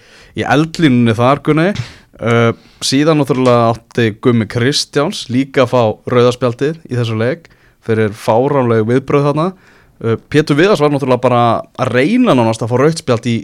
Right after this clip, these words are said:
síðasta leik. Það, það er svona stutt í suðupunktinn hjá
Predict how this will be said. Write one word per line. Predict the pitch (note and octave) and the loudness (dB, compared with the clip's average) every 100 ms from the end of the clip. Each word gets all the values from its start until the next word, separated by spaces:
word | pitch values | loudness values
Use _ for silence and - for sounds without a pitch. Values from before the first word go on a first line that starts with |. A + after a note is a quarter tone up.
| - | -6
síðasta | - E3 F3+ - G2+ | -4 0 0 0 -4
leik. | D2 - | -8 -4
Það, | A2 A2+ - - - - | -4 -4 -10 -16 -20 -14
það | - A#2+ | -6 -4
er | |
svona | C3 A#2+ | -2 -4
stutt | - A#3 C#4+ - - | -4 -4 -4 -10 -6
í | B3+ | -4
suðupunktinn | - - A#3 D#4+ E4+ D#3+ D#3+ A#2 B2+ G#2+ | -4 -4 -2 0 0 0 -2 -2 -4 -2
hjá | D3+ | 0